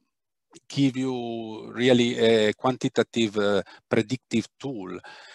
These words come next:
and they are not able to understand, uh, and to explain all the, uh, reasons, mm, of, uh, uh, the differences in the mechanical properties, uh, uh, of the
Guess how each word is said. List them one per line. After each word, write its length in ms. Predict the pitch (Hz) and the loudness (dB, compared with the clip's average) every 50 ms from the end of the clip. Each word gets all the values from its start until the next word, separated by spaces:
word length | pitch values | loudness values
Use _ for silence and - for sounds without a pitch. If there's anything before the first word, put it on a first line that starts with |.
| - - | -16 -8
and 320 | - 120 113 117 117 113 107 | -4 -2 0 0 -2 -4 0
they 160 | 117 120 120 | 2 4 6
are 140 | 117 117 117 | 6 4 4
not 260 | 117 123 120 - - | 0 -4 -4 -2 0
able 300 | 113 120 120 113 113 107 - - | 2 2 0 0 -6 -8 -10 -10
to 240 | - 113 113 113 117 | -10 -10 -10 -6 -2
understand, 880 | 113 117 120 120 117 107 - - - - 123 120 123 120 120 120 113 | 0 0 0 0 -2 -4 -4 -6 -4 -2 0 0 0 -2 -4 -4 0
uh, 60 | 113 113 | 2 2
and 840 | 113 113 117 117 113 107 107 107 104 101 107 117 113 110 107 107 - | 2 2 0 -2 -2 -2 -2 0 -2 -2 -2 -4 -4 -6 -8 -8 -8
to 100 | 117 113 | -8 -8
explain 640 | 110 - - _ - 131 139 139 131 127 113 104 | -8 -8 -6 _ 0 2 2 2 2 0 -2 -4
all 300 | 98 - 117 117 123 120 110 | -6 -6 -8 -8 -8 -8 -6
the, 840 | 104 110 110 110 110 113 113 110 107 104 104 101 101 101 98 92 | -2 0 2 2 2 0 0 0 0 0 0 0 0 -2 -4 -4
uh, 340 | - - - - - - 117 | -8 -14 -20 -20 -10 -4 0
reasons, 540 | 113 143 156 147 117 107 110 104 98 87 - - | 2 4 4 4 2 0 -4 -8 -8 -10 -14 -16
mm, 680 | 104 113 107 104 104 101 101 98 98 98 95 92 90 90 90 - _ _ _ _ - | -16 -16 -16 -16 -14 -14 -12 -12 -12 -14 -14 -16 -16 -18 -20 -20 _ _ _ _ -12
of, 300 | 104 104 101 101 101 - _ 101 | -8 -8 -8 -8 -10 -14 _ -10
uh, 40 | 104 | -8
uh, 640 | 104 104 104 104 - 107 101 98 98 95 95 92 - _ _ - _ _ _ _ _ - | -6 -6 -6 -8 -8 -8 -8 -8 -8 -8 -8 -10 -12 _ _ -20 _ _ _ _ _ -8
the 80 | 101 98 | -8 -2
differences 720 | 104 143 156 - - 107 98 95 90 - - 92 - - | 0 0 0 0 -2 -6 -6 -6 -6 -10 -12 -12 -10 -10
in 320 | 98 98 104 107 101 101 98 | -10 -10 -10 -10 -10 -10 -6
the 140 | 107 104 101 | -6 -6 -6
mechanical 760 | 104 104 104 104 - - - 120 120 123 117 - - 104 98 - _ | -6 -8 -10 -10 -8 -4 -2 0 0 0 -2 -2 0 -2 -2 -2 _
properties, 720 | - 120 123 - - 131 - - - 131 127 - - - | -6 -6 -6 -4 -4 -4 -4 -2 -2 -4 -4 -4 -4 -2
uh, 140 | 135 127 123 - - - - - - - - _ _ - | 0 0 0 -2 -6 -16 -20 -20 -20 -20 -20 _ _ -12
uh, 340 | 117 113 110 101 101 101 - | -6 -4 -2 -2 -2 -2 -2
of 260 | - 107 107 107 101 98 | -4 -4 -4 -4 -6 -6
the 100 | 104 98 | -8 -8